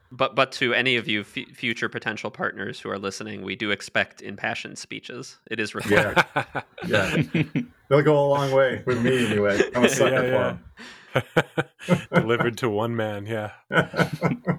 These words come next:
Speaker 3: Uh, should we move on to Andrew? Andrew Navarro, do you wanna check in with us here?
Speaker 2: Yeah.
Speaker 3: We need to know
Speaker 2: So,
Speaker 3: what
Speaker 2: yeah,
Speaker 3: you're
Speaker 2: as
Speaker 3: doing.
Speaker 2: Fish-,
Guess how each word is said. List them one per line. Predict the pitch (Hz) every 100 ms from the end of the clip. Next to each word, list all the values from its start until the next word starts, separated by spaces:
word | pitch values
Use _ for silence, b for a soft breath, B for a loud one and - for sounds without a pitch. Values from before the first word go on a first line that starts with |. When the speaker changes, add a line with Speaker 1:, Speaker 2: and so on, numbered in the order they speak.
| _ _ B B B B _ -
Speaker 3:
Uh, | 120 113 110 107 104 - _ 127
should | -
we | 131
move | 127 127
on | 123
to | 117
Andrew? | 127 135 170 170 - _ _ _ _ _ _ _ _ _ _ _ _ -
Andrew | 127 135
Navarro, | 135 123 135 151
do | 139
you | 131
wanna | 131
check | 120 - 139 -
in | 151
with | 175 -
us | 185 -
here? | 196 143 208 B B
Speaker 2:
Yeah. | 101 107 107
Speaker 3:
We |
need | -
to |
know | 135
Speaker 2:
So, | 170
Speaker 3:
what |
Speaker 2:
yeah, | 151
Speaker 3:
you're | 147
Speaker 2:
as |
Speaker 3:
doing. | 139 151
Speaker 2:
Fish-, | 107